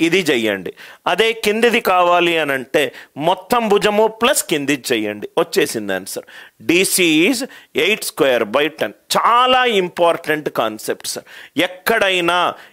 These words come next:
ఏదైనా డౌట్ ఉందా? ఎక్కడైనా ఏదైనా మీకు డౌట్ ఉందా? ప్రతి ఒక్కరూ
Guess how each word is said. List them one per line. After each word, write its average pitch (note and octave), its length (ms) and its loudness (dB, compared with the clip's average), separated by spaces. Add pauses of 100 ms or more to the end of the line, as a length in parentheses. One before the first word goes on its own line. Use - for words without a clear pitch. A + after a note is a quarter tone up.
ఏదైనా F3+ 840 0
డౌట్ C#3+ 480 -2
ఉందా? G#2+ 300 -2 (1120)
ఎక్కడైనా C#3+ 840 -2 (360)
ఏదైనా F#3 600 0
మీకు D#3+ 360 -2
డౌట్ C3 440 -2
ఉందా? G2+ 380 0 (360)
ప్రతి C4 460 0
ఒక్కరూ F3 640 2